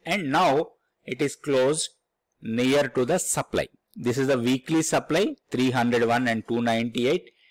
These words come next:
and it tested the supply and closed just below the supply. Now we have to wait. We have to wait the price to correct up to this level,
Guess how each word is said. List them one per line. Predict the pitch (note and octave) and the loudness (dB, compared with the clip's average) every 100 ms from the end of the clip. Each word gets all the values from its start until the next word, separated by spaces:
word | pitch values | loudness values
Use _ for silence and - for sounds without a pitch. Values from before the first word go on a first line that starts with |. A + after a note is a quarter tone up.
| _ | _
and | C#3 C#3+ - | -8 -8 -6
it | E3+ _ | -8 _
tested | - D#3+ - - G#3+ F3 | -2 -2 -2 -2 0 0
the | |
supply | D#3 - - G2+ G#2+ - _ - | -2 -2 -2 0 0 -2 _ -10
and | C3+ C#3+ | -10 -8
closed | C#3+ C#3+ D#3+ G3+ | -2 0 0 -4
just | G#2+ A#2+ C3+ - G2 | -2 -2 -2 -8 -4
below | G2+ G2 G2 | -2 2 0
the | F3 | 0
supply. | - - D#2+ - - _ | -4 -6 -8 -12 -16 _
Now | A2 D3 A3 - | -2 0 2 2
we | D3+ | 0
have | C#3+ C3 A#2 | 2 0 0
to | G3 D#4 | 0 0
wait. | B2+ A2+ G#2+ G2 _ - _ _ _ _ _ | -2 0 0 -2 _ -20 _ _ _ _ _
We | - A#2+ | -8 -2
have | C3 B2 | -2 0
to | C3+ | -2
wait | G#2 C3 G3 A3+ C#3+ | 2 2 2 -2 -4
the | |
price | C#3 - A#2+ D3 - | -4 0 0 0 -2
to | - D3 _ | -4 -6 _
correct | - A2+ A2+ F#3+ _ - - _ _ - | -4 -2 0 -2 _ -20 -20 _ _ -6
up | G#2 - - | -6 -6 -4
to | F3+ | -2
this | A#2+ B2+ - C3+ | -2 -4 -2 0
level, | G2 D2+ | 0 0